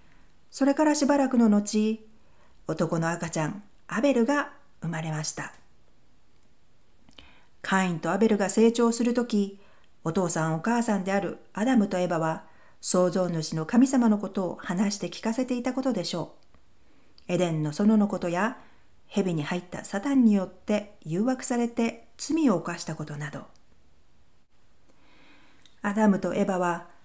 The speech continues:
息子たちが神様のことを愛し、信頼することを望んでいたことでしょう。でも、カインとアベルは、両親の罪によって、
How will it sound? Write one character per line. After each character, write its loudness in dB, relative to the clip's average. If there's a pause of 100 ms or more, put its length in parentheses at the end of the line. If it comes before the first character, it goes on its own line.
(240)
息 -2
子 0
た 0
ち -2
が 2 (280)
神 8
様 2
の -6
こ -4
と 2
を -4
愛 2
し、 -6 (220)
信 8
頼 4
す -2
る 2
こ -2
と 2
を -4
望 2
ん 6
で 4
い 2
た -4
こ -4
と -2
で -2
し -6
ょ -6 (840)
う。 -2
で 6
も、 4 (380)
カ 4
イ 6
ン -2
と -6
ア -2
ベ 0
ル -2
は、 -4 (380)
両 0
親 -6
の -8
罪 6
に 8
よ 2
っ -10
て、 -6